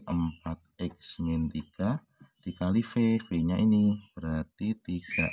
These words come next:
X min tujuh ditambah U. Ini, yaitu dua X kuadrat min tiga X plus sembilan dikali dengan V turunan, berarti tiga.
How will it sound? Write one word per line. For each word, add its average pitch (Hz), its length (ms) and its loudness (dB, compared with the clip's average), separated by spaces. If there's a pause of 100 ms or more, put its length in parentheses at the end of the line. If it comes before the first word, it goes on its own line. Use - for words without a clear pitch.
X - 320 -2
min 85 160 2
tujuh 101 640 -2
ditambah 82 640 -2
U. 117 240 4 (640)
Ini, 80 480 2 (960)
yaitu 82 440 -4 (180)
dua 82 400 -2
X 78 140 -8 (100)
kuadrat 85 880 -2
min 87 180 0
tiga 85 480 -6
X - 160 -8
plus 85 240 -8
sembilan 85 640 2 (800)
dikali 87 640 0
dengan 101 720 0 (400)
V 110 160 0
turunan, 107 400 2
berarti 90 240 -4
tiga. - 400 -4